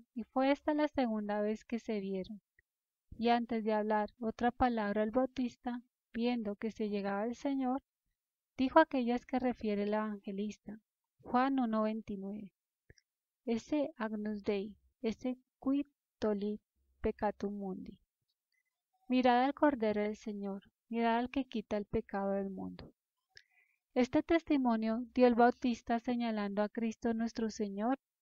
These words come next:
y hablando con la gente que asistía, con el mismo San Juan Bautista, para ser bautizada y a oír su predicación, y añadió y dijo: "Este es de quien he dicho,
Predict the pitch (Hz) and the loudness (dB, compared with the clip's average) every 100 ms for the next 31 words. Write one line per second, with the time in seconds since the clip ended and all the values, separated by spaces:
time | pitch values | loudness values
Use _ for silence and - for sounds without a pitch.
0 | _ 233 226 226 220 233 269 - 277 254 | _ 2 4 6 4 2 -2 0 0 0
1 | 226 214 196 208 - 233 - 214 - 202 | -2 -6 -6 -6 -4 -4 -4 -12 -10 -8
2 | 196 214 - _ _ 226 226 220 214 208 | -6 -6 -12 _ _ -4 -2 -2 -4 -2
3 | 240 - 269 - 196 190 196 202 - 208 | -2 -2 -4 -2 -2 0 -4 -4 -8 -12
4 | - 208 214 _ _ _ _ _ _ 226 | -12 -14 -14 _ _ _ _ _ _ 2
5 | 226 220 214 185 196 - 220 - 202 185 | 2 0 -6 -2 -2 -2 -8 -6 -4 -4
6 | 185 214 - 214 226 226 226 247 - - | -6 -10 -14 -2 2 4 2 0 -4 -2
7 | 269 254 220 196 202 - 226 247 254 - | 0 0 -2 -8 -10 -4 -2 -2 -4 -12
8 | - 226 220 208 202 196 208 247 285 269 | -6 -2 -2 -4 -4 -2 0 0 -2 -4
9 | 208 190 190 - - _ _ _ _ _ | -6 -6 -8 -12 -20 _ _ _ _ _
10 | _ _ _ 247 254 254 320 302 262 247 | _ _ _ 0 0 0 0 2 2 2
11 | 240 - 226 202 196 196 - 196 | -2 -2 -4 -2 -4 -6 -8 -12